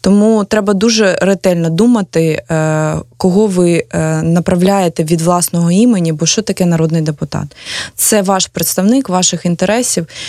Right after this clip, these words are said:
який буде вас представляти, е, в парламенті і буде голосувати за найважливіше. Закони, по яким ми будемо всі співіснувати. Тому,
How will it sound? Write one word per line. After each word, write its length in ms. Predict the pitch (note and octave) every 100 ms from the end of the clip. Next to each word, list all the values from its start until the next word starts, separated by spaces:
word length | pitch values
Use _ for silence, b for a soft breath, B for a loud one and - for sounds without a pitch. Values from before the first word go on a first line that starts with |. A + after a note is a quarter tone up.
| B
який 260 | F3+ - G3+
буде 320 | F3 G3+ F3+
вас 300 | E3+ F#3+ G3
представляти, 920 | - E3 - E3+ F3 G#3 A#3 E3+ D3+ - -
е, 80 |
в 120 | D#2+ -
парламенті 720 | F3+ F#3 G#3+ A#3 F3+ D#3+ E3
і 180 | - E3+
буде 220 | F#3 F#3
голосувати 640 | F3 F3 - F#3 G#3 F3
за 140 | E3+
найважливіше. 880 | F3 F3 E3+ E3+ E3 D3+ D3 - D3+ B B B
Закони, 480 | - - A#3 C4 G3
по 120 | -
яким 320 | E3+ - G#3+
ми 100 | G3+
будемо 400 | D#3+ F3 F3+ E3+
всі 380 | E3 - G3 F#3+
співіснувати. 880 | - - E3+ D#3+ - D#3+ C#3+ D3 - B B B B -
Тому, 400 | G3 G#3+ A3